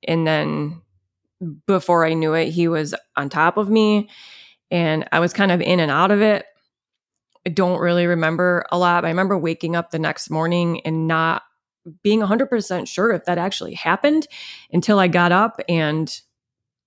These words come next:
certain lady parts hurt and, you know, there was blood. Um, and I'm like, "I, holy crap, can't believe that happened." Um, and then the next day we were going to her aunt's house and we were going swimming. And I remember being terrified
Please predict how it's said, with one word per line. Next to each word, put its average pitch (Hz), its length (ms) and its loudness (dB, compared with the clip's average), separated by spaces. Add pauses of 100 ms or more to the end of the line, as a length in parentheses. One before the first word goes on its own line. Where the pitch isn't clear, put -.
(220)
certain 185 560 2
lady 175 240 2
parts 202 360 -2
hurt - 600 -4 (560)
and, 160 360 0
you 156 80 -4
know, - 100 -6
there 160 80 0
was 156 140 0
blood. 202 500 0 (540)
Um, 160 500 0 (800)
and 214 140 2
I'm 170 160 0
like, 165 260 -4 (160)
"I, - 300 -8 (180)
holy - 220 -10
crap, - 400 -4
can't 139 160 -6
believe - 160 -6
that 165 160 -2
happened." 262 440 -2 (180)
Um, 175 460 -2 (1080)
and 208 100 6
then 190 80 4
the 180 80 0
next 196 420 0
day 202 340 4
we 175 300 0
were 170 160 0
going 170 300 0
to 170 80 -6
her 165 180 -4
aunt's 175 280 -4
house 160 240 -2
and 156 240 -4
we 170 180 -2
were 160 100 0
going 156 200 0
swimming. 185 500 0
And 156 60 -2
I - 20 -2
remember 175 240 0
being 151 220 -4
terrified 156 720 -2